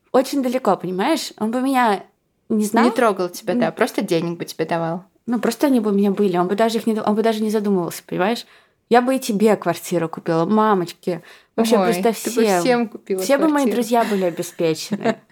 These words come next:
Speaker 2: Так, срочно надо искать Машу шейха. <laughs>
Speaker 1: Друзья, я бы вас тоже обеспечила.
Speaker 2: <laughs> Если у вас есть шейх,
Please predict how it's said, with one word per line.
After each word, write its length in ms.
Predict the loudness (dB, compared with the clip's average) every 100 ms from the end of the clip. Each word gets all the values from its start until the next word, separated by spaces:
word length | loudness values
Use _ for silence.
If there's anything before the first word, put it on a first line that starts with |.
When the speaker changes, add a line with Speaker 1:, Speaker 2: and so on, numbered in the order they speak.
| _ -6 -4 -6 -4
Speaker 2:
Так, 160 | 0 0
срочно 380 | 0 -2 -2 -4
надо 120 | -4
искать 320 | -4 -4 -2
Машу 240 | -2 -2 0
шейха. 480 | 2 2 0 2 2 2 -2 -4 0
<laughs> 440 | 0 -2 -14 -20 -12
Speaker 1:
Друзья, 340 | -8 -2 2
я 100 | 2
бы 160 | 0 0
вас 200 | 0 2
тоже 320 | 2 2 2
обеспечила. 720 | 0 0 -2 -2 0 0 2
Speaker 2:
<laughs> 40 | 0
Если 300 | 0 -2 -2
у 60 | 0
вас 240 | -2 -2
есть 280 | -2 -2 -2
шейх, 300 | 0 0